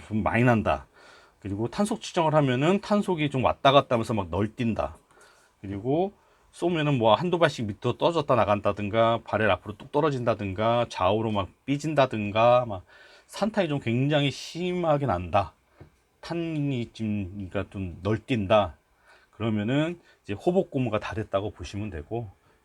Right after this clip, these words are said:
즉시 이제 교환해 보시는 게 좋을 것 같고요.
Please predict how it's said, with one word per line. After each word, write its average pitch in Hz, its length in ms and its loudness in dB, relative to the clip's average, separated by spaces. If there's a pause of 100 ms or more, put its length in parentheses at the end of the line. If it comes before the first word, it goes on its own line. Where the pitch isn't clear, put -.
즉시 - 340 -14
이제 85 240 -10
교환해 104 1000 -6 (420)
보시는 117 360 -4
게 101 420 -4
좋을 104 260 -6
것 113 120 -8
같고요. 113 600 -4